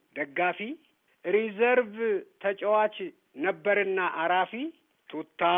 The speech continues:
እንደለበሰ ያረፈበት ካልቾ ከባድ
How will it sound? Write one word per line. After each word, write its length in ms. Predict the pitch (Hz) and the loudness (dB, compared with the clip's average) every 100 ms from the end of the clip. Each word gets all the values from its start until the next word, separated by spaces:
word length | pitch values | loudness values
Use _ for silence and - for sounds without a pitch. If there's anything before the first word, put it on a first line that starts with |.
| 175 170 | 4 4
እንደለበሰ 800 | 165 165 170 165 170 139 180 - 185 185 170 | 2 0 0 -2 -4 -4 -4 0 2 2 2
ያረፈበት 800 | 165 180 185 180 190 170 156 202 - | 2 2 2 0 -2 -4 -2 -2 2
ካልቾ 380 | 202 190 185 - 202 202 185 175 | 4 4 2 -2 0 0 -2 -6
ከባድ 400 | - 185 160 208 | -4 -2 2 2